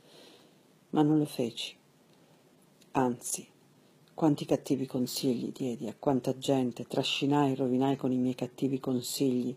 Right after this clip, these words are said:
e cattivi esempi. Non seppi usare i talenti che Dio mi diede, non li usai mai. Il Signore mi chiese anche:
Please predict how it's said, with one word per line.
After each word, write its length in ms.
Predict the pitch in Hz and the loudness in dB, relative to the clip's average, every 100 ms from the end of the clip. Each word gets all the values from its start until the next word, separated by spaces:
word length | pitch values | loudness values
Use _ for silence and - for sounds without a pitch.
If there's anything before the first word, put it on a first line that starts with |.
| - - - _ _ | -10 -20 -20 _ _
e 140 | - - | -4 0
cattivi 420 | 135 - 143 127 | -2 0 0 2
esempi. 640 | 123 - 104 107 127 - - _ _ _ _ - - - - _ | 0 -2 -4 -4 -8 -16 -20 _ _ _ _ -20 -20 -20 -20 _
Non 180 | - 165 | 4 4
seppi 280 | 160 180 180 | 6 4 4
usare 400 | 160 175 139 120 | 4 4 2 0
i 120 | 117 | -2
talenti 540 | - 123 127 127 117 143 | 0 2 4 4 2 -2
che 180 | 135 | -4
Dio 240 | 131 139 135 | 2 6 8
mi 160 | 127 | 6
diede, 440 | 123 127 120 127 123 - _ _ _ - - _ | 4 4 4 2 -4 -12 _ _ _ -20 -20 _
non 120 | 143 | -2
li 100 | 131 | 0
usai 360 | 135 - 135 139 | -2 0 0 2
mai. 360 | 131 117 123 139 - _ _ _ _ _ _ _ _ - | 2 0 -4 -8 -18 _ _ _ _ _ _ _ _ -12
Il 60 | |
Signore 560 | - 156 151 175 165 - - _ _ _ _ _ | -2 4 8 8 6 2 -8 _ _ _ _ _
mi 140 | 151 | -4
chiese 300 | 135 143 - | 0 -2 2
anche: 580 | 143 139 143 - 135 131 | 4 4 0 0 0 0